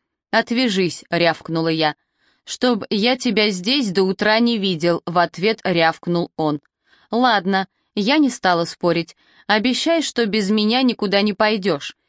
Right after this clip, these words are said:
Я имею в виду, не предпримешь ничего в одиночку». «Само собой. Честно?»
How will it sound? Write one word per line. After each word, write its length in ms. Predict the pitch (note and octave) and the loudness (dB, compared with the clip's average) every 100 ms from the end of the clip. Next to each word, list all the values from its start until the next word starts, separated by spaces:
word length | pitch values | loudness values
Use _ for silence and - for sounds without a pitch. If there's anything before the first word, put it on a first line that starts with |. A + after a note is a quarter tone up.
| _ - | _ -4
Я 320 | F#3+ G3+ G3 | 0 0 2
имею 320 | G3+ G3 G3 | 0 0 0
в 20 | |
виду, 440 | G3 F3+ G3+ F#3 - | -2 0 2 2 0
не 200 | G#3 G#3+ | 0 0
предпримешь 800 | - G#3+ - - C4 C4 C4 - | 0 -2 -2 -2 2 2 0 -4
ничего 520 | - G#3+ - G3 F3+ F#3 | -2 0 0 -2 0 0
в 60 | |
одиночку». 680 | G3 G#3+ B3 F#3 - - D3 _ _ _ _ | 0 0 0 0 -4 -12 -16 _ _ _ _
«Само 400 | - A#3+ A3+ A3+ | -4 0 2 0
собой. 500 | B3 B3 E3 D#3 D3+ _ _ _ - | 0 -2 0 -2 -2 _ _ _ -10
Честно?» 540 | - G3 D#3+ - B3 | -2 -2 -2 -2 -4